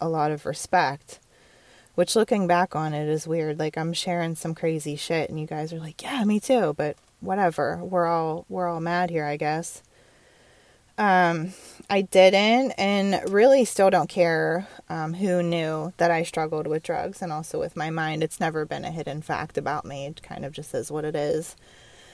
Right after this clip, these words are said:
However, when I started seeking outside help, alternative help, outside therapies, alternative therapies, alternative healing methods, I and my husband both were shunned.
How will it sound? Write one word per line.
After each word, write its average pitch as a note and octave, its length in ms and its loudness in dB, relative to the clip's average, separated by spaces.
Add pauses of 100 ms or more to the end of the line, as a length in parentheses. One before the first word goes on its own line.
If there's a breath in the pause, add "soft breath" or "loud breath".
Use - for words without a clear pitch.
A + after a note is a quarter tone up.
(160 loud breath)
However, F#3 800 6
when E3 180 0
I E3 120 0
started E3 400 4
seeking E3 500 -4 (240)
outside F3 420 4
help, D#3+ 360 0
alternative D#3+ 640 -2
help, D#3+ 460 -2
outside D#3+ 520 -2
therapies, D#3 560 -4
alternative D#3+ 760 -4 (480)
therapies, D#3 760 -2
alternative E3+ 500 -2
healing A#3 320 4
methods, E3 760 0 (600 loud breath)
I D#3 240 0
and D3+ 220 0
my D#3+ 120 -2
husband D#3 600 -4
both D#3 380 2
were D3+ 220 -2
shunned. - 520 -6